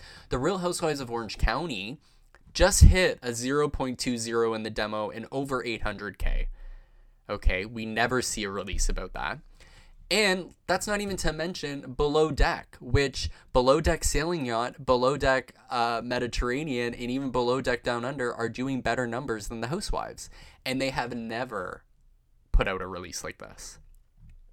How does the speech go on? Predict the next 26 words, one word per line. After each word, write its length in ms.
Like, 200
the 80
season 380
average 400
for 160
Below 260
Deck 220
Down 200
Under, 260
I 60
was 160
just 220
checking, 360
was 140
a 100
zero 260
point 260
two 160
zero 400
and 160
seven 280
hundred 320
ninety-six 640
thousand 380
live 280
viewers. 540